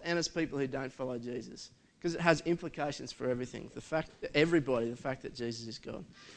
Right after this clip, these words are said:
John chapter one. We'll do some skipping around here, so, uh, try to keep up.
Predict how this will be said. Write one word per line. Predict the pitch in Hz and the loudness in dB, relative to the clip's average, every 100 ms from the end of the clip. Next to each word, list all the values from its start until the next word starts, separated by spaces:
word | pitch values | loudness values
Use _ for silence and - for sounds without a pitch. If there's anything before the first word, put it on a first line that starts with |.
| - | 0
John | 185 202 | 6 8
chapter | 190 196 - 156 | 8 6 6 4
one. | 143 123 104 - _ - _ - - | 4 2 -2 -12 _ -20 _ -20 -10
We'll | - | 0
do | 135 180 | 8 8
some | 190 180 | 8 6
skipping | - 180 175 151 | 6 4 4 4
around | 139 143 139 | 6 6 4
here, | 135 120 | 2 0
so, | - 131 127 127 | 2 4 4 4
uh, | 123 123 | 4 2
try | - 151 | 0 0
to | - | 2
keep | 147 123 | 0 0
up. | 123 | -2